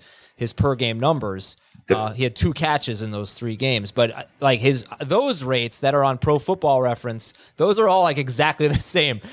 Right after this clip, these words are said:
Speaker 1: But
Speaker 2: The
Speaker 1: when you get into the advanced stuff, what do you see that concerns you about Higgins?
Speaker 2: The per targets are the same, but the targets dropped. The targets per route run, all those rates dropped. And so he wasn't drawing his targets as often. And so his yardage per route run stuff dropped as well.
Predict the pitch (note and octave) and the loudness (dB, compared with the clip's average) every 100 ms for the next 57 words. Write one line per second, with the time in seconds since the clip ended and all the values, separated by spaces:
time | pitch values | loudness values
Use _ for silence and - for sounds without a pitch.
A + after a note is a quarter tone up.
0 | - - C#3+ G3+ E3 F#3+ F#3+ F3 E3+ D#3 | -20 -2 2 2 2 2 2 0 0 0
1 | D3 D3 F#3+ F#3 - C3 A#2+ C#3 C#3+ C#3 | 2 2 2 0 0 0 2 0 2 0
2 | - C#3+ B2+ - - B2 C#3 C3+ A#2+ A2+ | 0 2 2 0 -4 -2 0 0 0 -2
3 | G#2+ A2+ F2 E2 - - _ - G#2 A2 | -2 -2 -4 -8 -10 -14 _ -2 0 2
4 | - B2+ D#3 C3 F#2+ - - - - _ | 0 2 2 4 0 0 -4 -6 -12 _
5 | G#2+ F#2+ F#2 - F#2+ F#2 F2+ F#2+ F#2+ G2+ | 2 2 0 2 2 4 2 0 0 0
6 | F#2 E2+ - F2 D2+ - - - F#2+ F2+ | 0 -2 0 0 0 -4 -8 0 0 0
7 | F2+ F#2+ F2+ E2+ F2+ F2 E2+ F#2 F2 F2+ | 0 0 2 2 2 2 2 2 2 0
8 | E2 - - _ _ - F#2+ E2+ - F2 | -4 -4 -12 _ _ -4 0 0 -2 -4
9 | F#2+ F#2 G#2 F#2+ F#2+ F#2+ F#2 F2 - - | 0 2 2 2 2 2 0 -2 -8 -16
10 | - G2+ G2 F#2 F2+ E2+ E2+ F2+ B2+ D3+ | -10 0 0 0 -2 -2 0 2 0 -2
11 | E3 - - - F#2 G2 F2+ E2 G2 G#2+ | -6 -16 -20 -8 0 2 2 2 2 2
12 | F#2 E2+ - F#2+ F2 F2+ F2 E2+ - - | 2 -2 0 2 2 2 -2 -6 -12 -10
13 | - F2+ - F2+ E2+ - F2 D#2+ F2 D#2 | -4 -4 0 0 0 -2 -6 0 0 0
14 | - | -2